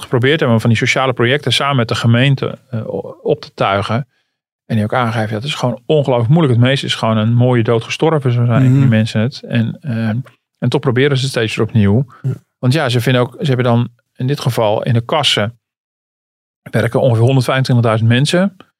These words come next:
Speaker 1: in het Westland. Zestigduizend komen uit Oost-Europa.
Speaker 2: Ja.
Speaker 1: Nou, ik heb even gekeken naar, eh, de bijstandspopulatie van Rotterdam en Den Haag. Dat is ook ongeveer zestigduizend.
Speaker 2: Ja.
Speaker 1: Ja,
Speaker 2: Maar je
Speaker 1: ik bedoel,
Speaker 2: krijgt ze
Speaker 1: je
Speaker 2: niet één op één op die plekken. Nee.
Speaker 1: Nee, ik bedoel, natuurlijk snap ik ook wel, niet iedereen, eh, die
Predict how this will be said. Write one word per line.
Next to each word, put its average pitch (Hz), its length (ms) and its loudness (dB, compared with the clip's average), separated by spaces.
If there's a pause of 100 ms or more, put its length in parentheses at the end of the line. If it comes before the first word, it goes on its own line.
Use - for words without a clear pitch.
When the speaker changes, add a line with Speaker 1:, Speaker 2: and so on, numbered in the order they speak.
(260)
Speaker 1:
in - 80 -2
het 123 100 4
Westland. 143 600 0
Zestigduizend 123 800 -2
komen 117 280 0
uit 117 100 -2
Oost-Europa. 135 520 0
Speaker 2:
Ja. 120 320 0 (180)
Speaker 1:
Nou, 131 160 -2
ik 135 60 2
heb 151 80 2
even 139 120 2
gekeken 139 420 2
naar, 110 260 4
eh, 123 180 -4
de 113 60 0
bijstandspopulatie 113 920 0
van 117 80 0
Rotterdam 117 320 0
en 110 60 2
Den 117 80 4
Haag. 117 460 0
Dat 131 100 -6
is - 100 -10
ook 156 180 0
ongeveer 123 240 0
zestigduizend. 98 760 -4
Speaker 2:
Ja. 117 140 -4 (480)
Speaker 1:
Ja, 117 60 0
Speaker 2:
Maar 135 100 4
je 135 60 4
Speaker 1:
ik 127 60 0
bedoel, 131 160 2
Speaker 2:
krijgt 151 160 2
ze - 20 -
Speaker 1:
je 160 60 4
Speaker 2:
niet 170 180 0
één 151 240 0
op 131 100 -2
één 135 300 -2
op 120 140 -14
die 117 100 -14
plekken. 113 320 -4 (200)
Nee. 160 240 0
Speaker 1:
Nee, 170 340 4
ik 113 80 0
bedoel, 139 240 4
natuurlijk 135 360 0
snap 156 160 -2
ik 147 100 0
ook 143 60 2
wel, 143 200 2
niet 160 180 2
iedereen, 139 520 2
eh, 135 100 2
die 135 100 2